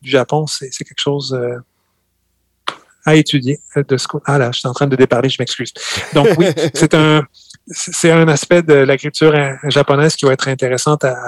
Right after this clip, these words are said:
Speaker 1: à voir. Du côté moins glorieux, euh, les paef, ils ont pas vraiment de paef, c'est un pays d'importation, donc la majorité de leurs grains sont importés pour la production laitière qu'ils ont, puis pour la porti-,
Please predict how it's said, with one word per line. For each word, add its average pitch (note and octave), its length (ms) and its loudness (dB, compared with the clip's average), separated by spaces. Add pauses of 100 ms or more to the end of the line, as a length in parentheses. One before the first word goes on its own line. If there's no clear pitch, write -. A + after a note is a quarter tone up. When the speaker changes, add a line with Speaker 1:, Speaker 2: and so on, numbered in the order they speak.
(180)
Speaker 1:
à B2 60 0
voir. C#3 320 4 (260)
Du C#3 100 -2
côté A3+ 380 6
moins G3 360 4
glorieux, E3 720 2 (1120)
euh, C#3 760 2
les D#3+ 160 4
paef, E3+ 520 0 (380)
ils C#3 120 -2
ont D3 80 -2
pas A3 120 0
vraiment E3+ 300 2
de D#3 60 -4
paef, D#3 340 2
c'est - 200 -4
un D3 80 2
pays F#3+ 220 0
d'importation, D#3 680 0
donc C#3 200 -2 (500)
la C3+ 140 0
majorité F#3+ 460 2
de G3 60 2
leurs D3+ 180 2
grains E3 200 2
sont D3+ 240 -4
importés D3 440 0
pour F3 320 0
la C#3+ 120 2
production - 420 0
laitière D3+ 420 2
qu'ils B2+ 240 -2
ont, E3+ 120 -2
puis C#3 100 -14
pour D3+ 160 0
la D3 80 2
porti-, - 460 -8